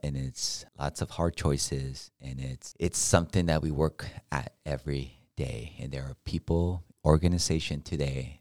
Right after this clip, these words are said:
that literally wake up thinking, "How do we make your lives better?" Right? So don't think that that's not happening. I've seen it with my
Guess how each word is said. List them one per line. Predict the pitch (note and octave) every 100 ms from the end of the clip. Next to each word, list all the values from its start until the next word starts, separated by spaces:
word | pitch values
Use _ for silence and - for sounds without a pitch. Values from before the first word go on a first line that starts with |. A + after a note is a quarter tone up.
| _
that | C#2 - -
literally | D2+ D#2 D#2+ D#2
wake | D2 C#2 C2
up | B1+ - _ _ _ -
thinking, | C#2 -
"How | - C2+
do | C2
we | C2 C2
make | C2 A#1+
your | - A#1+
lives | G#1 G1+ - - - -
better?" | A#1 G1+ - -
Right? | - C#2 C#2
So | - C#2
don't | F2+ F2+ F#2
think | - E2+ E2
that | C#2+
that's | C#2 D2 -
not | C#2+ D2
happening. | - - - - - - - -
I've | E2+ D2+
seen | - - F2 D#2
it | D2
with | - C#2+ -
my | -